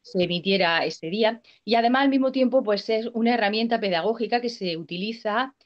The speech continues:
en, en institutos, en España, incluso en, en la Universidad Española. Algunos colegas de la Universidad de Alcalá de Henares pues, eh, utilizan esta película, pues, para, eh, el estudio de determinados contenidos sobre la igualdad.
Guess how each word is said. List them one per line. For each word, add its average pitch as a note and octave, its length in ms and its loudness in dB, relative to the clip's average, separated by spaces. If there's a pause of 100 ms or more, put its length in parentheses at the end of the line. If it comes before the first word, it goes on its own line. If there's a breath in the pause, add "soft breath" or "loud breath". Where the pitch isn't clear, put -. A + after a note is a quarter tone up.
(320 soft breath)
en, F3+ 400 0
en F#3+ 160 -2
institutos, A3+ 720 0
en G3+ 80 0
España, A3+ 400 0
incluso A3+ 460 0
en, G3+ 280 0
en D#3+ 460 -12
la D3+ 100 -12
Universidad D#3+ 540 -8
Española. G3+ 460 0
Algunos F3+ 300 -4
colegas G3+ 360 -2
de A3+ 80 0
la F#3+ 100 0
Universidad E3 520 -6
de G3 80 0
Alcalá E3+ 360 -4
de E3+ 60 -6
Henares G#3 380 -4 (1300)
pues, A3+ 360 2
eh, F#3+ 220 2
utilizan G3+ 580 -4
esta F#3+ 220 -8
película, G#3+ 680 -4 (320)
pues, G3 180 0
para, G#3 640 2
eh, F3+ 240 2
el F3+ 100 -4
estudio G#3 420 -4
de A#3 80 2
determinados F#3 600 -2
contenidos G3+ 680 -4
sobre F#3+ 280 -6
la F#3 120 -4
igualdad. D#3 440 -10